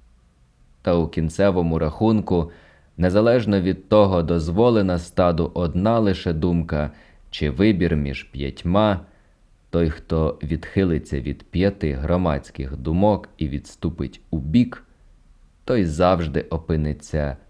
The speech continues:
один проти всього стада.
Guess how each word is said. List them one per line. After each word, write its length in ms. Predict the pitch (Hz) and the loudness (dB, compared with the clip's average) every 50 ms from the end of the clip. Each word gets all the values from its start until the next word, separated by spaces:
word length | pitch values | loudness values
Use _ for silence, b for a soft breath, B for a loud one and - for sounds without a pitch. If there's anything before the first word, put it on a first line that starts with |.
| _ _ _ _ | _ _ _ _
один 520 | - 120 117 95 76 82 76 71 69 65 69 - _ _ _ _ _ | 0 0 0 0 0 0 0 0 -2 -6 -10 -14 _ _ _ _ _
проти 320 | _ - 120 104 - - 87 | _ -6 -6 -4 -4 -4 -6
всього 480 | 78 - - - 82 67 65 71 71 | -6 -8 -6 -4 -4 -4 -4 -4 -6
стада. 600 | 73 - - - _ - 65 64 64 65 60 - | -8 -10 -14 -12 _ -6 -6 -4 -6 -8 -12 -14